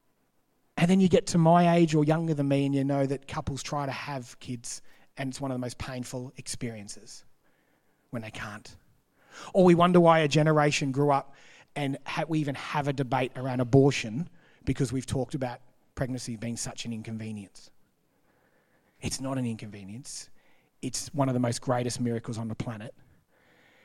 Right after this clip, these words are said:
It's just a shame her life took that trajectory at sixteen.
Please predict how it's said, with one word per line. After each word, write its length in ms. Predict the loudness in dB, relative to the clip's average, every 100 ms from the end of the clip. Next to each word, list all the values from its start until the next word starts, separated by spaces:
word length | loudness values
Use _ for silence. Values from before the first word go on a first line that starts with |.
| _ _
It's 120 | -10 -4
just 200 | -2 -2
a 60 |
shame 520 | -2 -2 -2 -2 -4 -6 -16 _ _ _
her 140 | 2
life 280 | 2 0 -8
took 200 | -6 -6 -6 -8
that 180 | -10
trajectory 540 | -8 -6 -4 -4 -2 -4
at 80 | -4
sixteen. 680 | -6 -6 -8 -8 -10 -14